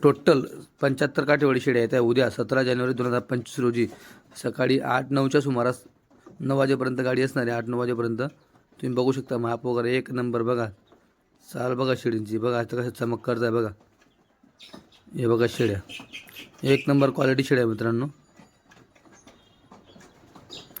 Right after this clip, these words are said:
बघू शकता तुम्ही. या वाड्यातनं यांनी खरेदी केलेली आहे. स-, संपूर्ण मित्रांनो जवळपास पन्नास, शंभर, दीडशे अशा शेळी मधनं शेळ्या काढल्या जातात.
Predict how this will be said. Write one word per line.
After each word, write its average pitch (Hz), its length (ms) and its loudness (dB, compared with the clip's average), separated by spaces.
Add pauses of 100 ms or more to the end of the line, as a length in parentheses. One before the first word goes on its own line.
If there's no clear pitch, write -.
(380)
बघू 123 220 6
शकता 120 240 2
तुम्ही. 117 220 4 (2000)
या 131 160 6
वाड्यातनं 123 360 2
यांनी 135 220 4
खरेदी 117 220 2
केलेली 120 180 2
आहे. 123 100 4
स-, 135 460 -2
संपूर्ण 135 320 2
मित्रांनो 143 340 2
जवळपास 143 280 2 (320)
पन्नास, 139 540 2
शंभर, 131 500 2 (280)
दीडशे 139 340 2
अशा 147 140 2
शेळी 139 220 2
मधनं 127 260 0
शेळ्या 120 240 2
काढल्या 127 360 2
जातात. 120 180 -2